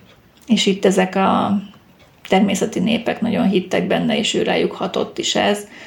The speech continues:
míg mondjuk a, a fehér emberek, akik odajöttek, azok egyáltalán nem foglalkoztak ilyenekkel, és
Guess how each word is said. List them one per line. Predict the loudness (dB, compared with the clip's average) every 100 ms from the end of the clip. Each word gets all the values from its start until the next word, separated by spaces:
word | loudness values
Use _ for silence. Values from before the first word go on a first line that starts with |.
| -8
míg | 0 2 4
mondjuk | 4 4 2 2
a, | 2 2 2 2 0 -6 -20 -20 -20 -8
a | -4 -2
fehér | 2 4 4 2
emberek, | 2 0 0
akik | -2 0
odajöttek, | 2 4 2 0 -2
azok | -2 -2 -2
egyáltalán | -2 -2 -2 -2
nem | -2
foglalkoztak | -2 0 0 -2 -6 -6 -6 -4
ilyenekkel, | 0 0 0 -2 -4 -2
és | -2 0 -2